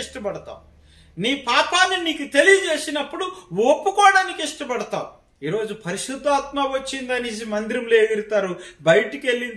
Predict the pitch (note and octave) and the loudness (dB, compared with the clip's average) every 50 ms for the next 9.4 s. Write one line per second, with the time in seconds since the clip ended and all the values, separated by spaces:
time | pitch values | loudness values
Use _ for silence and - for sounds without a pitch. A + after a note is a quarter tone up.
0 | A3 A#3+ A3 A3 A3 A3 G#3+ G3 - - F#3 F3+ G3 A3+ A3+ A3+ - B3+ A#3 B3+ | -4 -4 -2 -2 -2 -4 -4 -4 -4 -6 -6 -2 0 0 0 0 -2 -6 -4 -2
1 | B3 A3 G#3+ G#3+ - G#3+ G#3 G3 G3+ F#3+ F#3+ F#3+ F#3 F3+ F3 E3+ E3 E3+ E3 D#3+ | 0 -2 -2 0 -2 -2 0 0 0 0 0 -2 -4 -4 -2 -2 -2 -2 -2 -4
2 | E3 E3+ F#3+ G3+ G#3+ B3 A#3+ - A#3+ A#3+ A#3+ A#3+ A#3+ A#3+ A3 A3+ G#3 G#3 G#3 G3 | -4 -4 -4 -4 -4 -6 -6 -2 0 0 0 2 2 2 2 2 0 0 0 -4
3 | F#3+ F#3+ F#3 F3+ F3 E3+ E3 E3+ F3 G3+ G3+ - B3+ C4 C4 C4 C4 B3+ C4 A#3+ | -4 -6 -6 -6 -6 -4 -4 -4 -4 -6 -4 -2 -2 0 0 0 0 0 -2 -4
4 | A#3 - C4 B3 A3 G#3+ G3+ G3+ G3+ F#3 F#3 F#3 F#3 E3+ D3+ D3 - - - - | -4 -4 -6 -4 -2 0 0 0 0 -2 -2 -4 -4 -4 -4 -8 -10 -16 -20 -12
5 | - D#3 G3 G3+ A#3+ C4+ C#4+ C#4 D4 D4 D4 D4 D4 C#4+ D4 C#4+ C#4 C#4+ D#4 D#4 | 0 2 2 4 4 2 0 2 2 2 2 2 0 2 0 0 0 0 -2 -2
6 | D#4 C#4 C4+ C4+ B3+ B3 B3 B3+ A#3+ A3 D#3+ - - - - _ _ _ _ _ | 0 0 0 0 0 -2 -2 0 0 0 0 -2 -6 -14 -20 _ _ _ _ _
7 | - F#3+ B3+ D4 B3+ B3+ C4 C#4 C#4+ E4+ D#4+ D#4 D#4 D4+ D4+ D4+ C4 B3+ C4+ D4+ | -2 0 0 0 2 2 0 2 0 -2 0 4 4 4 4 4 0 -2 2 4
8 | D#4+ D#4 D#4 D#4 D#4 D#4 D#4 D4+ D4+ D4 C#4+ - D4 C#4+ C#4+ C#4+ C#4+ C#4+ - D4 | 4 6 6 4 2 2 2 2 2 2 2 2 2 2 2 2 0 -2 -4 -8
9 | C#4 C#4+ D4 C#4+ C#4+ C#4+ E4+ E4+ | 0 2 4 2 2 2 -4 -8